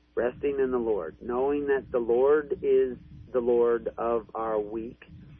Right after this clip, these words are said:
And he said to rest on that day, and out of respect, we try to rest on that day. Here I am on Sabbath doing a radio program. Well, I'm gonna try to take the rest of the day off as much as I possibly can.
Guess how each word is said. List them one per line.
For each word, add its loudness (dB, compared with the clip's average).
And -8
he -8
said 0
to -6
rest -4
on -4
that -6
day, -6
and -8
out -10
of -10
respect, -8
we -12
try -12
to -12
rest -4
on -10
that -20
day. -14
Here 4
I 0
am -2
on -4
Sabbath 0
doing -6
a -6
radio 2
program. -8
Well, 2
I'm 2
gonna 0
try 0
to 0
take 0
the -2
rest -4
of -4
the -6
day -4
off -8
as -2
much -12
as -10
I -10
possibly -10
can. -10